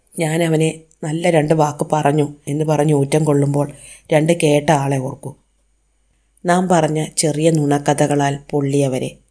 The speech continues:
തമാശകളാൽ നീറിയവരെ, അവർക്കത് കൊടുക്കാൻ നമ്മെ ആരും പറഞ്ഞേൽപ്പിച്ചിരുന്നില്ല. അവരത്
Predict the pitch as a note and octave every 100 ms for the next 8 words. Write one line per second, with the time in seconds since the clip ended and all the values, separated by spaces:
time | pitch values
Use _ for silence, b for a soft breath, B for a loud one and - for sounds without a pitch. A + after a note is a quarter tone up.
0 | _ _ _ _ _ _ _ _ - D#3
1 | D#3+ D#3+ - D3 D3 C#3+ D3 _ D3+ D3+
2 | D3+ C#3+ C3 B2 C3 - _ _ _ _
3 | _ _ _ _ _ _ _ _ _ _
4 | _ _ _ _ _ _ D#3 D#3+ E3+ D#3
5 | D#3+ D3 C#3+ D3 C3 D#3+ _ - C#3+ E3
6 | D3 C#3+ D3 D3 E3 - - C#3 D3+ C#3+
7 | C3+ D3 C#3+ D3 C#3+ B2 B2+ - _ _
8 | _ _ _ _ _ _ _ _ - D3+
9 | D#3 C#3+